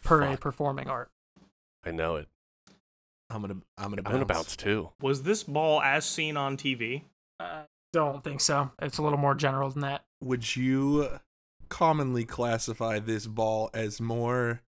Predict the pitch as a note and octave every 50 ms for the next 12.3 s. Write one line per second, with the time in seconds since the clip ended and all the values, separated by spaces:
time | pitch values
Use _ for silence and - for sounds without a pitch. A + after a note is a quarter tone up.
0 | _ _ - A2+ A2+ A#2 C3 C#3 D#3 E3+ F#3 G#3 A3+ B3 B3 A#3 G#3+ - - C#3+
1 | C3 A#2+ A#2 G#2+ A#2 C#3 D3 D3+ B2+ A#2 A2+ A2 A2 G2+ G2 G2+ - - _ _
2 | _ _ - G2+ F#2+ F2 G2 G2+ G2 G2+ G#2+ G2 - A#2 A2 G#2 G#2+ G2+ - A#2
3 | A#2 - C#3+ - - - G#3+ C#3+ B2+ - _ _ _ - - - D3 C#3 - -
4 | - D#3+ F#3 - D#3+ D3 C#3 - - E3+ E3+ D#3+ - D#3+ C#3+ D#3+ G3+ F4 F4 F4+
5 | - C3 A2+ - - - D#3 C#3 - - _ _ _ - - F3+ G3+ B3 C#4 A3+
6 | - - B3 A3 G3 F#3 - - F#3 E3+ E3 D3+ D3 D3 C#3 C#3 C#3 C#3 - -
7 | - _ _ _ _ _ _ _ - - - G#3+ F#3+ E3 D3 D3+ C#3+ C3+ C3+ C#3
8 | C#3 C#3+ - - _ _ _ _ _ _ _ _ - - - - F#2 E2 - -
9 | F2+ E2+ E2 E2 D#2+ E2 D#2+ D#2+ E2+ F2+ - - - - - _ _ _ _ _
10 | _ _ _ _ - G2+ F#2 - - - - _ _ _ _ _ _ _ _ _
11 | _ _ _ _ _ _ _ _ _ - D3+ F3 G#3 G3+ D3+ C#3 C#3+ - - D#3+
12 | - - E3 D3+ -